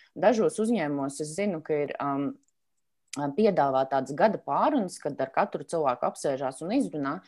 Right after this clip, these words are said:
Manā izpratnē tas ir, ā, stipri pa, pa, nu, tā kā, reti, ā, un šādām sarunām ir jābūt daudz, daudz biežākām un vietām, kur, ā,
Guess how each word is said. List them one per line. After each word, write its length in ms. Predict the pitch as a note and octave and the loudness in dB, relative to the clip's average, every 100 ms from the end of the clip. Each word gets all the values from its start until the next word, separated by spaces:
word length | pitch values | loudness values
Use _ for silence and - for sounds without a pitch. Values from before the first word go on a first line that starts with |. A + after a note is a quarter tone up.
| - - - | -20 -20 -8
Manā 300 | E3 G#3+ A3+ D3 | 0 2 2 0
izpratnē 480 | - - C#3+ C#3 C3 | -4 -6 -4 -2 -2
tas 220 | C#3+ C#3 D3 | -4 -4 -2
ir, 180 | C3 C3+ | -2 -2
ā, 60 | |
stipri 540 | C3 - G3 - D#3+ D#3 | -2 0 -2 0 -4 -2
pa, 400 | - C3 B2 A#2 A1+ - - C#3+ - A#2+ - | 2 2 0 -4 -12 -12 -10 -12 -10 -8 2
pa, 100 | C3+ C3 B2+ B2 | 2 4 2 -2
nu, 260 | B2 D#3 D3+ | -4 -6 -6
tā 100 | C3+ | -6
kā, 200 | C3+ B2 B2 C3 - - - - _ _ _ - | -2 -2 -2 -6 -10 -14 -14 -16 _ _ _ 2
reti, 520 | D#3 E3+ - F4 G4 - - _ - | 6 6 6 4 2 0 -20 _ -6
ā, 160 | D3 - | -4 -2
un 140 | E3 | -2
šādām 400 | - C4 F#3+ C#3 | 2 2 4 0
sarunām 540 | - F#3+ F#3 C#3+ B2+ C#3 | 0 0 0 -2 -4 -4
ir 80 | D#3 | -4
jābūt 380 | F3 C#3+ C3+ C3+ | -2 -2 -4 0
daudz, 320 | F3+ G3+ E3 | 2 2 0
daudz 300 | C3+ B2+ C#3 | -4 -4 -2
biežākām 720 | A3 C#4 G3 D3 - C#3 C3 | 2 2 2 -4 -4 -6 -6
un 180 | D3+ D#3 | -6 -4
vietām, 500 | D#3+ A3+ A3 D3 C3 | 2 2 2 -2 -4
kur, 300 | C#3+ F#3+ F#3+ D#3 _ | -2 0 0 -2 _
ā, 140 | - | -6